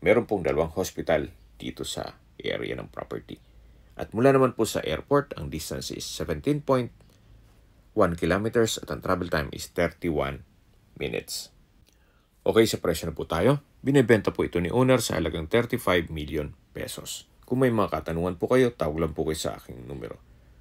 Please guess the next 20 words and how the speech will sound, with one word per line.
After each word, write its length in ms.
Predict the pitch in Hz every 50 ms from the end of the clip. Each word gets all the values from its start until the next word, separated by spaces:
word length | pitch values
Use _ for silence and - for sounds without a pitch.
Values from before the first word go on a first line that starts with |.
| - - _ -
At 100 | - -
sa 80 | -
mga 220 | 131 127 123 - 117
kababayan 400 | 113 117 104 101 92 90 90 87
naman 160 | 82 82 73
natin 300 | 69 71 73 - 135 123
na 80 | 104 87
sa 140 | - - -
ibang 160 | - 76 71
bansa, 420 | 69 71 76 - 143 147 127 - - _ _ _ _ _ _ _
meron 260 | - - 127 127 104 -
po 80 | 85
akong 240 | 76 - 82 71 -
Telegram. 560 | - 71 64 71 73 - 120 143 151 151 151 -
Sa 160 | - - - 87
mga 220 | 82 87 80 107
iPhone 260 | 120 120 - 139 135 131
user 300 | 127 127 123 139 127 127
man, 180 | 131 131 127
may 160 | 117 85 62